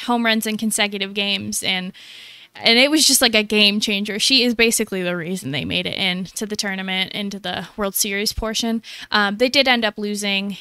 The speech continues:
at, I think, to both Oklahomas. I'm not sure. I know at least one of the Oklahomas, but they have this picture. It's a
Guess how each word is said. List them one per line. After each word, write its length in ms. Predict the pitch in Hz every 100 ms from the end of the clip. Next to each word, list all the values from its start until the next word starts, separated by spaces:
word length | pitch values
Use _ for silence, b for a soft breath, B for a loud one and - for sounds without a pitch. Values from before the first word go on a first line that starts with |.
| -
at, 240 | - - - - -
I 80 |
think, 200 | 208 392
to 100 | -
both 240 | 208 208 214
Oklahomas. 680 | - 220 208 220 - - -
I'm 100 | 233
not 240 | 220 -
sure. 420 | - 233 220 214
I 100 | -
know 220 | 220 226 240
at 80 |
least 540 | 214 214 - - - B B B -
one 200 | 107 76
of 300 | - - -
the 80 | -
Oklahomas, 560 | - 240 247 - - -
but 240 | 262 - - B B -
they 440 | 247 247 226 220 B B B _ _ -
have 300 | - 247 233
this 140 | 233 -
picture. 580 | 233 226 220 196 190 -
It's 200 | 208 220
a 340 | 95 -